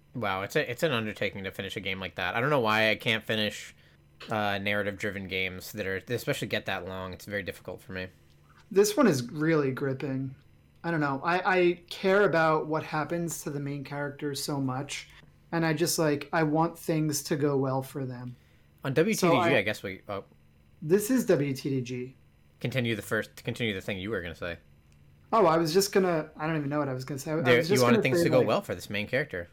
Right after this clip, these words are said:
Speaker 2: Yeah, he's such, like, a bumbling idiot.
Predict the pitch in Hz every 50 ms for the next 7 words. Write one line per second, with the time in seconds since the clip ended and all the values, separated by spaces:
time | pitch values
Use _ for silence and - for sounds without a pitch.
0 | _ - 208 214 185 151 135 135 - - - - 214 180 - - 240 240 - -
1 | 302 294 - 190 139 127 156 151 165 175 175 180 175 165 156 151 147 139 131 131
2 | 147 151 160 170 170 175 -